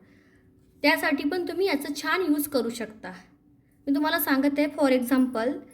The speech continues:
तुम्ही बनवायला सुरुवात केली तर फोर लाईन ऑरेंज कलरचं घेतलं for example,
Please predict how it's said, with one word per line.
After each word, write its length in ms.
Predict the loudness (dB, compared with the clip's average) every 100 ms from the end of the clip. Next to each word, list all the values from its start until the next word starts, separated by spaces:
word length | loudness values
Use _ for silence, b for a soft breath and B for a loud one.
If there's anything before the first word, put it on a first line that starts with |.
| B B B _ -2
तुम्ही 340 | 4 6 4 0 -12 -20 _ _ _ _ _ _ _ _ _ _ _ _ -4
बनवायला 460 | 2 4 6 4
सुरुवात 340 | 4 2 2 0 0
केली 320 | -2 0 -4 -2
तर 100 | -4
फोर 340 | -4 0 2 2 2
लाईन 300 | 2 2 -2 -6 -18 -20 _ _ _ _ _ _ _ _ _ _ _ -20 _ _ -2
ऑरेंज 360 | 2 4 2
कलरचं 400 | 0 4 4 4
घेतलं 400 | 2 0 -2 -2 -2 0
for 100 | 0
example, 640 | 0 -2 -6 -4 -2 -2